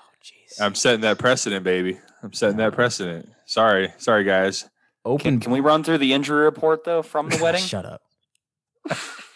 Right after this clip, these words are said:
Speaker 3: So Chris Mitchum, uh, showed up on the day-to-day,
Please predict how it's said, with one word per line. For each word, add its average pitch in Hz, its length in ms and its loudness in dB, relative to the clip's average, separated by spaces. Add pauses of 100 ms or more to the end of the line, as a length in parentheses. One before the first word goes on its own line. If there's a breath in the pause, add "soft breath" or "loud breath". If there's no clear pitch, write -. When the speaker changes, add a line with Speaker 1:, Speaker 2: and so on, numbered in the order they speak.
(760 loud breath)
Speaker 3:
So 123 220 0
Chris 143 260 -2
Mitchum, 135 460 0 (140)
uh, 107 500 0 (160)
showed 117 240 2
up 117 120 0
on 117 100 0
the 113 60 -6
day-to-day, 110 760 0